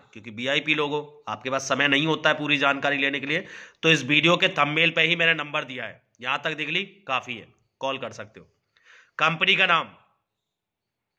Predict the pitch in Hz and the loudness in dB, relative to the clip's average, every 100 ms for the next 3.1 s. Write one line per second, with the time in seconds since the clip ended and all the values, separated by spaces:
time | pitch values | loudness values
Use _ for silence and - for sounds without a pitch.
0 | _ _ _ _ _ _ _ _ _ - | _ _ _ _ _ _ _ _ _ 2
1 | 165 170 196 208 - 160 165 165 180 180 | 4 4 2 0 -2 0 0 0 -4 2
2 | 180 - - - 151 156 170 180 170 180 | 0 0 -20 -6 0 2 2 0 -2 -2
3 | 185 | -2